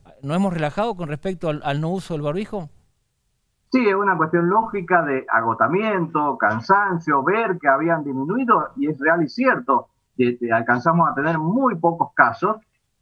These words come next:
Speaker 2: que es lo lógico y la secuencia que tiene toda, toda epidemia, toda pandemia, pero que hoy estamos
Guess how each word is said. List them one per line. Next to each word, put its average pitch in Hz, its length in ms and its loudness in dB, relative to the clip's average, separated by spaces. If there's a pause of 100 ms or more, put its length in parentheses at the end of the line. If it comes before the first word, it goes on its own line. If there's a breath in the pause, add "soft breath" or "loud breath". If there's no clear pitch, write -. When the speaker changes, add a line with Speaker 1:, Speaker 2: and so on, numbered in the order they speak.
(100)
Speaker 2:
que 185 100 4
es 208 60 0
lo 190 140 4
lógico 226 720 0
y 143 80 -4
la 143 100 4
secuencia 220 500 -2
que 151 120 -6
tiene 175 300 0
toda, 165 640 0 (140)
toda 156 220 2
epidemia, 131 640 0
toda 135 240 2
pandemia, 117 640 -2 (320)
pero 147 260 2
que 165 300 0
hoy 226 220 4
estamos 214 520 0